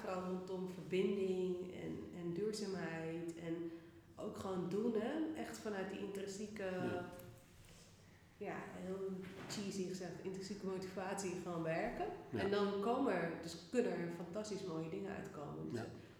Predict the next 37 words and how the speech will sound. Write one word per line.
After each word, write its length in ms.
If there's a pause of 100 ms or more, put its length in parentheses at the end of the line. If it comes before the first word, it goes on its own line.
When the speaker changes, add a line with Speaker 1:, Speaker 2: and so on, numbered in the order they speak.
(120)
Speaker 1:
wat 160
je 100
ook 100
al 100
zei, 200 (100)
timing. 420 (640)
Wat 180
is, 240 (360)
misschien 440
als 200
laatste 400 (140)
vraag, 300 (560)
ehm, 600 (720)
in 180
de 80 (100)
vorm 240
van 100
een 240
uitsmijter, 880 (380)
waar 340
zouden 440
mensen 560
nu 460
qua 260
timing, 500 (360)
weet 140
je, 200
wat 200
is 80
jouw 220
sensing? 760
Wat 180
zegt 260
jouw 180
sensing 560
nu? 240
Waar, 240